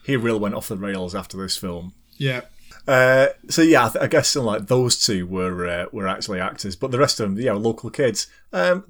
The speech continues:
Speaker 1: th-, they were fine. Uh, I like this. There's a part in there where it's set up like an interview, isn't it? It really changes, um,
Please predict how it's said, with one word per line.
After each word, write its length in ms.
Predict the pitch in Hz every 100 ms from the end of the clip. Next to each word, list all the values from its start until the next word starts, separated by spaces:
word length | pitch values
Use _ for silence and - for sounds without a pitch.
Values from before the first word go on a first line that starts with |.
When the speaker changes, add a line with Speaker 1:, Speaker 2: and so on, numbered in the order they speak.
| 160
Speaker 1:
th-, 120 | 170
they 60 |
were 140 | 165 185
fine. 420 | - 131 147 180 -
Uh, 260 | 135 131 -
I 20 |
like 240 | 147 160
this. 260 | 147 131 - - -
There's 120 | - 127
a 60 |
part 220 | 151 160 147
in 60 |
there 140 | 139 127
where 220 | 120 110
it's 120 | 110
set 200 | - 135
up 180 | 120 - - - - -
like 280 | 117 110
an 60 | 110
interview, 480 | 110 120 110 95 90
isn't 220 | 101 104
it? 200 | 87 87
It 100 | 107
really 240 | 113 117 104
changes, 800 | - 110 107 98 92 85 - -
um, 560 | 107 90 85 85 85 90